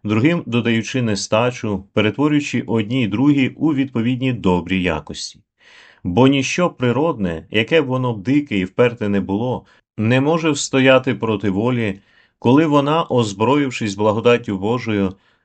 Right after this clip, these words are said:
запалиться ревністю зі всією вагою і ретельністю протистояти цьому. Із вищесказаного випливає, що деякі роблять добрі діла, але ці діла залишаються недосконалими,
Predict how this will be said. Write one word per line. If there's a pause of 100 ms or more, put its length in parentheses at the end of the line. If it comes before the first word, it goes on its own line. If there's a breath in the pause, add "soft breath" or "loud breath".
запалиться
ревністю
зі
всією
вагою
і
ретельністю
протистояти
цьому. (1160 soft breath)
Із
вищесказаного
випливає,
що
деякі
роблять
добрі
діла, (120)
але
ці
діла
залишаються
недосконалими,